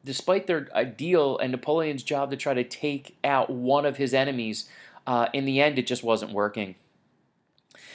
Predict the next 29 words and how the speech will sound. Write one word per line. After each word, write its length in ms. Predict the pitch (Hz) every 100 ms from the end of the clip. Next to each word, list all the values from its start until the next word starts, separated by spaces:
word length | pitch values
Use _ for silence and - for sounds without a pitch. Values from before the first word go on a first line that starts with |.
| - - _
Uh, 440 | 147 143 139 139 -
and 160 | 160 160
then 120 | 156
finally, 500 | - 185 202 190 170
he 160 | 165
makes 300 | 151 139 135
his 200 | 139 123
biggest 500 | 104 135 123 120 -
blunder. 560 | 117 110 107 107 98 98
Tsar 460 | 107 156 202 240 -
Alexander 580 | 143 151 139 143 131 127
the 80 | 113
First 560 | - 113 104 - - - - -
was 320 | 123 160 180 147
discovered, 640 | 170 - 135 120 123 117 127
even 260 | 156 170
though 120 | 156
he 120 | 131 139
wrote, 400 | 131 113 - - _
signed 400 | - - 139 127
a 60 | 123
treaty 340 | - 135 123
with 160 | 123 120
Napoleon 440 | 120 127 120 120
that 100 | 117
he 80 | 113
wouldn't 280 | 110 113 -
do 160 | 180 180
it, 160 | 180